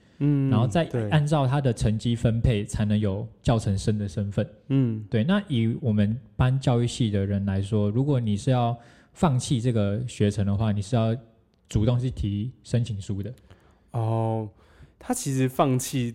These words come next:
Speaker 1: 对他来讲，念这个系的作用是不是就不大了？
Speaker 2: 哎，对，我，我其实有想过这个问题，就，但也，也可以说他可能反过来换个方向想，他可能当初填志愿的时候，他也没有想过他会到教育系。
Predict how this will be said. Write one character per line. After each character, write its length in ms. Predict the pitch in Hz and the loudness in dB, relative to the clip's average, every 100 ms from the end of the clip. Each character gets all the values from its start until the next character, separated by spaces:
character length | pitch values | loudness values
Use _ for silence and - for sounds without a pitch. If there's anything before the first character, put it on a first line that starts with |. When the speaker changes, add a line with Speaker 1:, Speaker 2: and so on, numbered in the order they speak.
| - | 0
Speaker 1:
对 100 | 147 | 2
他 100 | 135 | 4
来 120 | 123 | 2
讲， 220 | 120 110 | 0 0
念 180 | 131 127 | 2 2
这 80 | 131 | 2
个 80 | 120 | -2
系 240 | - 127 | -2 -4
的 120 | 110 | -2
作 220 | 110 123 113 | -2 0 2
用 140 | 110 | 0
是 100 | 110 | -2
不 60 | 110 | -2
是 60 | |
就 80 | 107 | -4
不 180 | 101 107 | -4 -10
大 340 | - 110 95 101 | -6 -6 -4 -6
了？ 80 | 117 | 0
Speaker 2:
哎， 160 | 113 107 | 0 2
对， 160 | - 120 | 2 2
我， 260 | 120 160 170 | 2 0 2
我 80 | 165 | 0
其 140 | 185 | 0
实 80 | 165 | 0
有 60 | 208 | 0
想 180 | 196 120 | 0 0
过 120 | 120 | 0
这 100 | 123 | 2
个 60 | 113 | 2
问 200 | 110 107 | 0 -4
题， 220 | - 160 - _ _ _ | -8 -12 -16 _ _ _
就， 440 | - 160 147 135 139 - - _ - - _ _ _ _ - | 0 2 2 0 -4 -14 -20 _ -20 -20 _ _ _ _ 2
但 500 | 233 202 160 143 156 | 4 4 2 -2 0
也， 220 | 131 131 | 2 2
也 180 | 139 135 | 2 2
可 100 | 143 | 2
以 100 | 170 | 2
说 240 | 135 147 147 | 2 0 0
他 160 | 151 | -2
可 140 | 156 113 | -2 -2
能 380 | 98 98 98 107 _ _ _ _ _ | 0 -4 -6 -12 _ _ _ _ _
反 180 | 107 104 | -4 -2
过 140 | 170 | 0
来 260 | 143 110 120 | 2 0 -2
换 240 | - 180 | 0 2
个 200 | 139 117 | 2 0
方 280 | 110 131 131 | 2 2 2
向 160 | 135 113 | 2 0
想， 160 | 101 | -2
他 120 | 98 151 | -2 -2
可 160 | 120 | 0
能 120 | 104 | 0
当 140 | 104 117 | -2 -4
初 120 | 120 | -4
填 260 | - 101 98 | -2 -2 -2
志 160 | - | -4
愿 180 | 107 104 | -2 -2
的 80 | 101 | -4
时 140 | - | -8
候， 80 | 101 | -4
他 140 | 113 131 | 0 0
也 80 | |
没 100 | 120 | 2
有 40 | 117 | 0
想 200 | 104 98 | -2 -6
过 140 | 104 | -6
他 120 | 107 | -4
会 80 | 104 | -4
到 160 | 107 101 | -4 -6
教 200 | - 101 | -4 -4
育 140 | 98 98 | -2 -4
系。 240 | 104 | -6